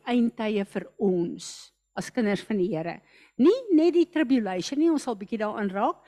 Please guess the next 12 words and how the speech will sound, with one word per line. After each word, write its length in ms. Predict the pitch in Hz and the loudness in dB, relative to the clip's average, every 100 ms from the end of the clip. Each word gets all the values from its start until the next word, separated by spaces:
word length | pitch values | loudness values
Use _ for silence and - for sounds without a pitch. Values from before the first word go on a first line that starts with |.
| _ - | _ 0
maar 160 | 254 320 | 0 2
ons, 260 | 311 233 - | 2 2 2
waar 220 | 214 262 - | 2 2 2
pas 240 | 427 403 302 | 0 0 0
ons 320 | 262 254 - | 0 0 -2
in 180 | - 262 | -2 -2
en 260 | - 254 220 | 2 2 2
wat 180 | 262 - | 0 -4
sê 180 | 349 339 | -4 0
die 140 | 320 240 180 | 0 0 -2
woord? 400 | 226 202 196 - _ - _ | 0 0 -2 -8 _ -20 _
Nie 120 | 302 | 2